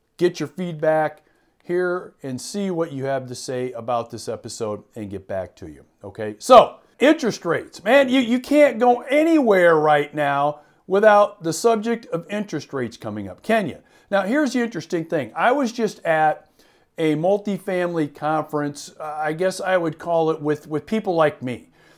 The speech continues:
you know, that focus pretty much on multifamily. This is what we do day in and day out. I was recently, just as, uh, I mean, just a couple weeks ago, at this conference, and, uh,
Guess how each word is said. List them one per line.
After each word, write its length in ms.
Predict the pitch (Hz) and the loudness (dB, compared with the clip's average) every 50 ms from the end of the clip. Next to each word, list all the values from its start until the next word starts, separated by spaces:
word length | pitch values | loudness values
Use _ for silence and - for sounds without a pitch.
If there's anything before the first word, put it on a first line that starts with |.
| _ _ _ - | _ _ _ -10
you 140 | - 165 | -4 -2
know, 100 | 170 156 156 | 2 2 2
that 200 | 156 151 - - | 2 2 0 0
focus 340 | 190 196 185 - - 156 - | 0 0 0 0 -4 -10 -8
pretty 280 | - - 190 190 185 | -6 -4 -2 -2 0
much 240 | 180 180 175 170 - | 0 0 0 0 0
on 140 | 170 160 160 | -2 -2 0
multifamily. 760 | 160 160 156 156 156 147 - - 151 147 147 139 139 135 131 | 0 0 0 -2 -4 -6 -4 -4 -4 -4 -4 -4 -4 -4 -4
This 180 | 143 170 170 - | -6 -6 -6 -8
is 120 | 160 160 | -6 -4
what 160 | 180 185 - | -4 -4 -4
we 120 | 170 170 165 | -6 -6 -6
do 220 | 151 170 170 160 | -4 -4 -4 -4
day 400 | 143 170 180 185 185 175 175 175 | -2 -2 -2 -2 -2 0 0 0
in 60 | 170 | 0
and 120 | 165 156 143 | 0 0 0
day 240 | 151 160 160 156 | 2 2 4 6
out. 320 | 151 151 151 151 147 - - - _ _ _ _ _ | 8 8 8 8 6 4 -4 -16 _ _ _ _ _
I 120 | - 170 175 | -2 0 2
was 180 | 175 165 156 | 2 2 0
recently, 540 | 170 202 262 294 285 - - 202 185 190 185 | -2 -2 0 0 0 0 -2 -4 -4 -4 -4
just 240 | 175 214 202 208 190 | -2 -4 -4 -4 -4
as, 260 | 156 135 139 147 - | -8 -8 -8 -8 -4
uh, 140 | 156 143 131 131 - - | -4 -4 -4 -4 -8 -10
I 20 | |
mean, 140 | 165 170 170 | -10 -8 -6
just 160 | 180 175 - | -6 -8 -6
a 40 | - | -6
couple 220 | - 151 135 147 170 | -6 -6 -4 -4 -2
weeks 240 | 262 311 - - | -2 -2 -2 -4
ago, 380 | 226 180 175 170 165 165 160 165 - _ _ _ _ _ - - _ _ _ _ _ _ _ - | -2 0 4 4 4 4 2 -2 -10 _ _ _ _ _ -20 -20 _ _ _ _ _ _ _ 0
at 280 | 196 220 233 240 233 240 | 4 6 6 6 6 4
this 200 | 220 196 190 - | 0 0 0 -2
conference, 800 | - - 226 254 269 269 240 - - 107 90 - - - - - _ - | -4 0 2 4 4 4 2 0 -6 -12 -12 -14 -20 -20 -20 -16 _ -4
and, 480 | 202 214 214 208 202 196 190 185 165 - _ _ _ _ _ _ _ _ - | -2 0 4 6 6 6 6 4 -2 -8 _ _ _ _ _ _ _ _ -2
uh, 360 | - 185 180 175 165 160 156 | 2 4 6 6 6 6 4